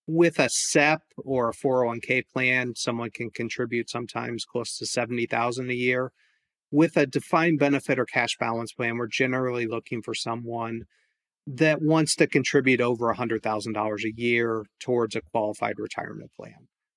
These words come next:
We can build in flexibility. They don't have to commit to funding that amount every single year. The big picture, you want someone high income, wants to pay less in current income tax, ideally wants to fund a hundred thousand or more towards a qualified retirement plan program.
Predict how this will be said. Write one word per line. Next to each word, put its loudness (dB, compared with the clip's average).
We 4
can 6
build 6
in 6
flexibility. 2
They 0
don't -8
have -4
to -2
commit -4
to -4
funding 0
that 0
amount -2
every -2
single -6
year. -2
The 2
big 2
picture, 2
you -2
want 0
someone -2
high 2
income, -2
wants 0
to 2
pay 2
less 0
in -6
current -4
income -8
tax, -4
ideally 0
wants -8
to -6
fund -6
a -10
hundred -6
thousand -2
or -10
more -2
towards 0
a -4
qualified -4
retirement -10
plan -14
program. -18